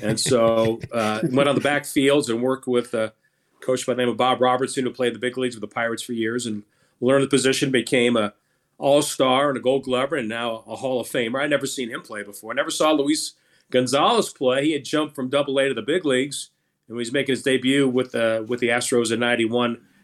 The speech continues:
against the Reds in Cincinnati. And, and the, the list went on and on. I didn't really know any of the guys,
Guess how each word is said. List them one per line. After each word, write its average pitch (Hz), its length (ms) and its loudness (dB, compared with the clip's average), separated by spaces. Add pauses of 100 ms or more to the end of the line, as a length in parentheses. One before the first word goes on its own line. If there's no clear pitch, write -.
against 120 300 -2
the 113 100 2
Reds 123 280 2
in 107 80 -4
Cincinnati. 135 580 0
And, 156 140 0
and 151 160 0
the, 147 200 2 (260)
the 170 80 6
list 214 180 4
went 160 100 6
on 151 140 4
and 135 80 0
on. 160 80 2
I 147 120 2
didn't 262 140 0
really 180 160 6
know 151 160 4
any 233 80 4
of 254 60 2
the 147 60 2
guys, - 400 -8